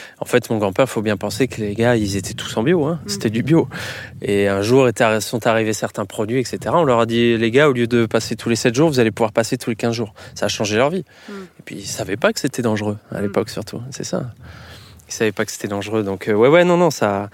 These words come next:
Speaker 1: ça a pas mal changé les choses. Et ensuite, bah, ça a été le, euh, c'est allé très loin. Et puis, comme toute chose qui va très loin, il faut, il faut revenir à des choses un peu plus acceptables.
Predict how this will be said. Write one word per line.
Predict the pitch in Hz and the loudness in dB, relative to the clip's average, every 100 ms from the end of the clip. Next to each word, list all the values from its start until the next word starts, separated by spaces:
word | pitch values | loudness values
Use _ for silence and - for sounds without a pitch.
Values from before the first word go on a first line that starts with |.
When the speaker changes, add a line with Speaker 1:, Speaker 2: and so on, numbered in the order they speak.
| - - - - | -16 -18 -18 -2
Speaker 1:
ça | 110 | -2
a | |
pas | 107 123 | 2 4
mal | 123 | 4
changé | - 120 117 | 2 0 2
les | 107 | 2
choses. | - 233 208 | 4 4 6
Et | 131 | 4
ensuite, | - 170 202 - | 2 0 0 0
bah, | 117 113 | 2 2
ça | - | 2
a | 113 | -2
été | - 139 | 2 2
le, | 123 107 104 104 - - - - - - | 4 4 2 -2 -6 -18 -18 -20 -18 -4
euh, | 85 98 107 | -2 -2 -4
c'est | - | 2
allé | 117 117 | 2 2
très | 113 - 127 | 0 2 4
loin. | 120 170 202 | 6 6 6
Et | 180 | 4
puis, | - | 0
comme | 135 127 | 0 0
toute | - - 131 | -2 -6 -2
chose | - 127 | 0 -2
qui | - | 0
va | 110 | -2
très | - - | -2 -2
loin, | 113 151 | 0 2
il | 143 | 0
faut, | - 113 107 113 | -2 -4 -2 -4
il | |
faut | 104 110 | -4 -4
revenir | 104 110 113 | -2 0 0
à | 107 | -2
des | |
choses | 104 117 | -2 -4
un | 107 | -4
peu | 110 | -4
plus | 104 104 | -4 -4
acceptables. | 104 104 - 170 165 | -2 -4 -2 -2 -2